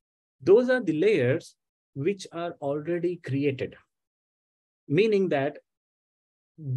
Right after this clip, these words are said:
to, uh, I mean, every time you build an image,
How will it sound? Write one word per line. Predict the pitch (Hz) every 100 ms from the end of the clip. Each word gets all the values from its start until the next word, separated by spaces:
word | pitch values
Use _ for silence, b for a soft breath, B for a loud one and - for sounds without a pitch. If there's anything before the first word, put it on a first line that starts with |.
| 127 - _ _ _ _ _ -
to, | 135 143
uh, | 160 165 -
I | 165
mean, | 131 127
every | 160 170 233
time | 226 226
you | 202
build | 151 170 170
an | 160
image, | 185 156 131